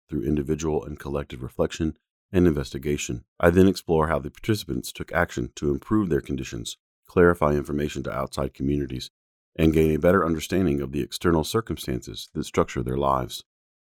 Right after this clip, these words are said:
One of the projects I highlight is a three-year P A R project I engaged in with a group of adolescents of color living in an inner-city community in the Northeast region of the United States.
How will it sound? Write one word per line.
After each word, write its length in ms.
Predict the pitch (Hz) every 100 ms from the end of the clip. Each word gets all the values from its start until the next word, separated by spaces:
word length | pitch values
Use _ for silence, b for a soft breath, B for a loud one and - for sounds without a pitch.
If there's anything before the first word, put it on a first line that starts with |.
| _ _ _
One 140 | 98
of 60 | 92
the 80 |
projects 360 | 85 85 82 76
I 120 | 78
highlight 400 | 76 78 76 73
is 120 | 73
a 80 | 73
three-year 480 | 71 - 95 85 80
P 380 | - 90 78 73
A 60 | 71
R 140 | 76
project 500 | - 67 62 57 - -
I 100 | 73
engaged 480 | 76 78 80 -
in 160 | 80 78
with 100 | 71
a 60 | 76
group 240 | 90 87
of 100 | 76
adolescents 540 | 71 67 73 - 78
of 80 | 71
color 400 | - 80 67 60 _
living 300 | 90 90 90
in 80 | 76
an 100 | 73
inner-city 460 | 87 104 - 78
community 560 | 76 76 80 80 64 64
in 120 | 76
the 60 | 71
Northeast 460 | 73 78 80 85 -
region 300 | 67 65 -
of 120 | 73
the 80 | 85
United 320 | 73 64 62
States. 440 | - 76 57 -